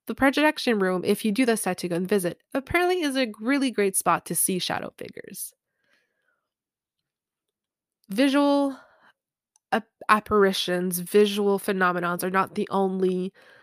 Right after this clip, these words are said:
haunted phenomenons in the theater. People have claimed to hear disembodied voices, laughter, just inexplicable sounds. Um,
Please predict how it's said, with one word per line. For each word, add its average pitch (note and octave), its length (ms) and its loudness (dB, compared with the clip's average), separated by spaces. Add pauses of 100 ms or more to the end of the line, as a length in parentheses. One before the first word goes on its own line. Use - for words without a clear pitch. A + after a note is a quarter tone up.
(300)
haunted G3 560 0
phenomenons F3+ 640 0
in F3+ 80 -2
the F#3 80 -2
theater. - 560 -4 (880)
People G#3 460 0
have G3 600 -2 (160)
claimed G3 440 -2
to G3+ 100 -10
hear F#3 320 -4
disembodied F3+ 580 -6
voices, B3+ 760 2 (260)
laughter, A#3+ 1000 0 (340)
just - 460 -4 (160)
inexplicable B3 720 -2
sounds. G#3 800 -4 (680)
Um, F#3+ 540 -8